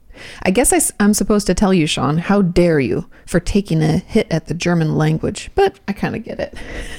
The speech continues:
<laughs> German is a very hard language with all of the grammar rules. Speaking it is fine, but probably just because I grew up with it, but I don't think it's very descriptive. I'll gather some information and get back to you with some words for you to try.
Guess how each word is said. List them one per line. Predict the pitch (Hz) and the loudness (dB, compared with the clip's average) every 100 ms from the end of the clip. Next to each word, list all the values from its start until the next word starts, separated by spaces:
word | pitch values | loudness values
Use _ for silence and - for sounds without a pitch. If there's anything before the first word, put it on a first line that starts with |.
| 480 | -16
<laughs> | 453 480 480 466 - | -18 -18 -20 -20 -12
German | - 330 349 339 | -6 -2 0 0
is | 302 | 0
a | 311 | 2
very | 302 302 | 2 2
hard | - 226 226 | 2 0 2
language | 214 220 214 202 - - | 4 6 4 0 -10 -2
with | 381 359 | 2 2
all | - 208 | 2 2
of | 220 | 2
the | 208 | 0
grammar | 208 220 214 196 | 0 2 4 4
rules. | 175 170 170 - - - - | 4 4 2 -2 -12 -18 -8
Speaking | - - 226 254 214 | -6 -2 0 2 2
it | 202 | 2
is | 208 196 | 0 0
fine, | 190 180 170 | 0 2 2
but | 165 | 0
probably | - 196 240 | 0 2 2
just | 202 - | 0 0
because | 170 180 | 0 2
I | 170 | 2
grew | 165 160 220 | 2 2 2
up | 226 | 0
with | 160 | 0
it, | 147 - - - | 0 -4 -10 -2
but | 175 | 0
I | 185 | 2
don't | 247 | 2
think | 247 180 | 2 0
it's | 170 | 0
very | 170 160 | 2 2
descriptive. | 156 156 - 220 - - - - - - - - - | 0 -4 -2 -4 -4 -8 -10 -16 -20 -20 -20 -18 -2
I'll | 170 | 0
gather | 175 214 240 | 2 2 2
some | 247 220 | 4 2
information | 214 190 180 - 175 | 4 4 2 2 0
and | |
get | 170 - | 0 0
back | 170 175 | 0 0
to | - | -2
you | 156 | -2
with | 156 | 0
some | 170 185 190 | 0 2 4
words | 165 160 | 2 0
for | - 147 | -2 -4
you | 143 | -2
to | 156 | -4
try. | - - - | -6 -8 -8